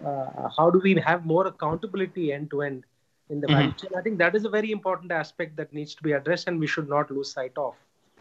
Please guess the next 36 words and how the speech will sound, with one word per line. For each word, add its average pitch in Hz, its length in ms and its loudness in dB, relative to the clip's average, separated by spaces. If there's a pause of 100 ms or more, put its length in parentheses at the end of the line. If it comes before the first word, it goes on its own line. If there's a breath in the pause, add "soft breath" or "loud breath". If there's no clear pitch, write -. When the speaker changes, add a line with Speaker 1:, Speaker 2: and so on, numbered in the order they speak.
(240)
Speaker 2:
Okay. 139 240 4
Speaker 1:
Uh, 120 60 -4 (440)
clearly, 226 260 4
the 254 80 4
Speaker 2:
Okay. 220 100 4
Speaker 1:
endeavor 214 240 -2
is 202 60 -10
affordability, 202 720 -10
but 170 160 -10 (280)
it's 170 200 -18
more 185 220 -2
complex 190 520 -2
than 170 260 -6 (360)
only 190 240 -4
insurance 165 420 -4
premium 143 360 -6
affordability, 123 640 -6
Vishal. 104 380 -6 (540)
Speaker 2:
Okay, 170 240 4
definitely. 190 380 2
That's 226 280 2
a 202 80 -8
very 190 320 -6
important 170 400 -4
point 156 200 -4
out 127 160 -2
there. 139 160 0
Entire 175 400 0
ecosystem 165 760 -6
will 135 140 -6
have 139 300 -2
to 143 100 -4
be, 151 460 -2
uh, 185 40 -2
you 131 160 -2
know, 139 260 0